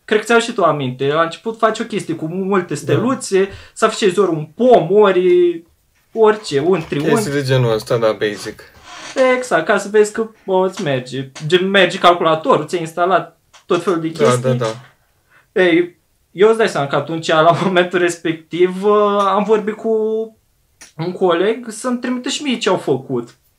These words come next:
Speaker 1: Nu știam pe atunci, mă gândeam că... Eu nici nu știam, de fapt, de fapt nici nu știam ce programarea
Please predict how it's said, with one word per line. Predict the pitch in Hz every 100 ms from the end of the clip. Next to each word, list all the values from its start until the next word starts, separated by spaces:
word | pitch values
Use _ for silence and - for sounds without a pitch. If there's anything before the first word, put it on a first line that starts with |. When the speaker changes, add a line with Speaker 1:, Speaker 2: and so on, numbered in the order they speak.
| _ - - 160
Speaker 1:
Nu | 196
știam | 214 - 196 180
pe |
atunci, | 160 131 143 156
mă | 147
gândeam | 170 180
că... | - _ 131 - - _
Eu | 156
nici | 190 202
nu | 208
știam, | 220
de | 208
fapt, | 233 214
de | 196
fapt | 254
nici | 262
nu | -
știam | - 233
ce | 233 226
programarea | - 170 151 151 143 135 123 113 120